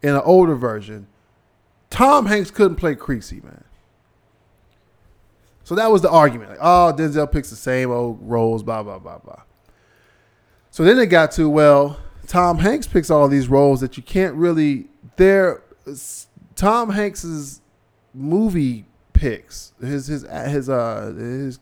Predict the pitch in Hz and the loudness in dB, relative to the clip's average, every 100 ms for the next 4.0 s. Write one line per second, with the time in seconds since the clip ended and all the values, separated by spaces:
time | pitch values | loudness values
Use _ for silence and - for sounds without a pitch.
0 | _ 151 135 - 202 220 170 120 113 - | _ -12 -12 -4 -2 -2 -4 -8 -10 -14
1 | _ _ _ _ _ _ _ _ _ _ | _ _ _ _ _ _ _ _ _ _
2 | _ _ _ - 147 170 - 185 147 131 | _ _ _ -4 -4 -6 -2 -2 -2 -6
3 | 107 _ 175 190 202 170 170 151 - - | -8 _ 0 0 -2 -4 -4 -6 -12 -20